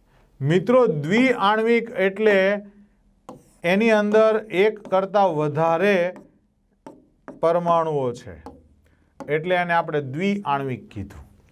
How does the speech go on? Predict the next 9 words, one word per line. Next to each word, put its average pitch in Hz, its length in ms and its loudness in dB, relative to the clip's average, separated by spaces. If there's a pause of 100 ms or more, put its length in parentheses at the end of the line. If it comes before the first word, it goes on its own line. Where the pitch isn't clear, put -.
(560)
દ્વિઆણ્વિકના 202 720 2
બે 196 280 4
ભાગ 165 340 2
પડે, 156 260 0 (160)
સમકેન્દ્રીય 202 1040 2
અને 185 140 -4 (160)
વિષમકેન્દ્રીય. 117 1000 -6 (240)
તમે 143 320 -2
જુઓ, 156 300 2